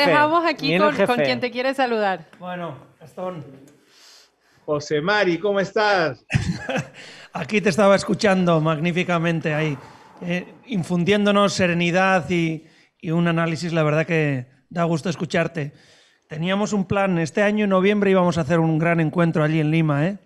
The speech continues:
Speaker 3: Este año pasado, ¿te acuerdas?
Speaker 4: Sí, sí, sin saber que iba, iba a llegar... Eh... La,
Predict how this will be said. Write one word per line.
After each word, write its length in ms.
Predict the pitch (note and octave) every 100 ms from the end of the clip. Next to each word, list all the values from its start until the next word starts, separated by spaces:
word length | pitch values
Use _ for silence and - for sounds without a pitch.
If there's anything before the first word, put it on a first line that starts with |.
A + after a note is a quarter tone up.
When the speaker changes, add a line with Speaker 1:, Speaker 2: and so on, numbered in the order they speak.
| -
Speaker 3:
Este 200 | D#3 F3
año 140 | D#3+
pasado, 420 | D#3 D3+ E3+ D#3 C#3+
¿te 60 |
acuerdas? 580 | D3 E3+ D3+ C#3 C3 - _ _ _ _ _ _
Speaker 4:
Sí, 460 | - E3 F3 E3 B2 _ _ _ _ _ _
sí, 300 | - F3 F3+
sin 200 | E3+ D#3+ D3
saber 360 | D#3 F3+ G3
que 300 | F#3+ F#3 E3
iba, 640 | F3 F#3 F3 D#3+ C#3+ B2+ - _ _ _ _ _
iba 160 | F3+ F3+
a 20 |
llegar... 380 | E3 D#3 E3 F3
Eh... 480 | E3+ D#3+ C#3+ C3+ A#2 A#2 A2+ _ _ _ _ _ _ _ _ _ _ _ _ _ _ _ _ -
La, 840 | B2 B2+ B2 A#2+ A#2 A2 G#2+ G#2